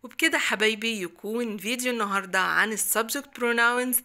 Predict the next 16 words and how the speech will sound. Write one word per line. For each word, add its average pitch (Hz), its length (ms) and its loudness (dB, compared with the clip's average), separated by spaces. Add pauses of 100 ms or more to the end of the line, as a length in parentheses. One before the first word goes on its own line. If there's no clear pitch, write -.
(500)
انتهى 220 420 0
معانا، 214 540 4
وأشوفكم 262 580 -2
على 233 180 4
خير 240 280 2
في 220 160 -4
فيديو 226 340 -4
جديد 247 260 -2
من 208 160 -4
الفيديوز 233 480 -2
اللي 269 120 -2
بنقدمها 226 600 0
على 175 280 2
Step 254 240 -2
by 262 240 0
Step. 330 340 -2